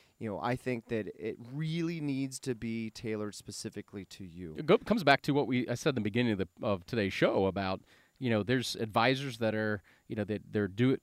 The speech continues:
Speaker 2: you know, they, they do everything for everyone, right? The master of none. Uh, but then there's people like us at Ru-, Russell Total Wealth Management where we specialize in this. So we can get these, these very, very complex set of rules correct so you avoid taxes and penalties.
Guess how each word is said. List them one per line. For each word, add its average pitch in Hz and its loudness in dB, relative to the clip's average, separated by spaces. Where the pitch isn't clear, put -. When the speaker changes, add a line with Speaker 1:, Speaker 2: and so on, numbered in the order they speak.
Speaker 2:
you 120 -4
know, 104 0
they, 107 0
they 110 0
do 139 6
everything 143 6
for 135 0
everyone, 120 4
right? 110 -2
The 101 -2
master 110 0
of 107 0
none. 117 4
Uh, 104 2
but 107 -2
then 123 -2
there's 127 0
people 117 -4
like 110 0
us - 2
at - -4
Ru-, 120 -4
Russell 135 -2
Total 120 -4
Wealth 107 -2
Management 156 -2
where 127 0
we 120 2
specialize 107 0
in 85 -6
this. 73 -10
So 117 -4
we 117 -4
can 135 -2
get 123 0
these, 117 -4
these 135 -2
very, 143 4
very 127 2
complex 117 -4
set 107 0
of 92 -6
rules 104 -4
correct 143 -2
so 120 -6
you 107 -2
avoid 101 -2
taxes 87 -6
and 78 -8
penalties. 73 -10